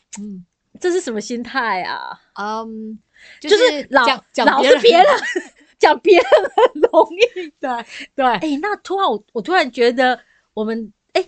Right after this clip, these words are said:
Speaker 2: 我跟大家先分享一下，就是我们董事长以前都是会染发。
Speaker 1: 对。
Speaker 2: 但是他从去年开始，他其实就发型师帮他剪了一个很好看的发型，然后发现其实他留白发很好看之后，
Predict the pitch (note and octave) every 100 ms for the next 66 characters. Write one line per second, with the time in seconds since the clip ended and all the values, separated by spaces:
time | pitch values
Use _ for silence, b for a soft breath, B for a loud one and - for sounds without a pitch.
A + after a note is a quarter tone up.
0 | _ - - D4 D#4 D#4 D4+ D4 C4 C4+
1 | B3 F#3+ C4 C4+ C#4+ A3+ G3+ F3+ F3+ E3+
2 | A#3+ F#3+ E3+ E3+ E3 F#3+ G3+ A3+ G#3+ F3+
3 | E3 G3 - E3+ - _ - F#4 G4 F4+
4 | D#4+ C4+ A3+ G#3+ F4 F#4+ F4+ F4+ A#3 A#3+
5 | - F4 B3+ G3+ G#3 A#3 A#3+ - - G3
6 | D#3 - _ _ _ _ C4+ C4+ C#4 C4
7 | A#3+ - F3+ E3+ G3 A3+ G#3+ A3 E3+ E3+
8 | F3 F#3 G3+ E3 A3 G3+ F#3 A#2+ - D3
9 | D3+ A3 G#3+ A3+ A3 G#3+ G#3 F#3 G3+ G3
10 | F#3 F3+ F3+ C#3+ D#3 F#3+ - G#3+ F3+ G3+
11 | F#3